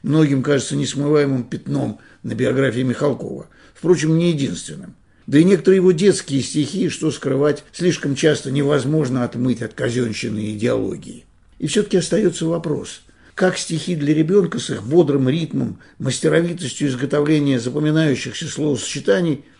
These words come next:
они даже и без музыки принимаются двух-трехлетками на ура. Но что же ребенок может понять в таком стихотворении? Пойдем, нет, не за Михалковым, а за Мандельштамом. Только детские книги читать,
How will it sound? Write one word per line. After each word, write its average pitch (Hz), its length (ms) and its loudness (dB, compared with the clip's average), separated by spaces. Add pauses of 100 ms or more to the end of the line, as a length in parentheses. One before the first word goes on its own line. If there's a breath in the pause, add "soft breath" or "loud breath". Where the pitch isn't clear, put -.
(120)
они 180 240 6
даже 170 280 6
и 160 180 2
без 156 360 0
музыки 160 560 0 (420)
принимаются 131 840 0
двух-трехлетками 139 1000 0
на 131 220 2
ура. 156 280 -4 (360)
Но 151 120 4
что 180 220 2
же 147 140 4
ребенок 147 480 2 (260 loud breath)
может 135 280 2
понять 151 360 0
в - 80 -16
таком 139 300 -2
стихотворении? - 640 -4 (280 soft breath)
Пойдем, 156 540 4
нет, 185 320 0 (220 loud breath)
не 143 140 2
за 151 80 2
Михалковым, 165 720 0
а 117 240 -4
за 131 160 -2
Мандельштамом. 156 680 -2 (540 soft breath)
Только 127 300 4
детские 123 500 2
книги 170 360 0
читать, 143 520 -2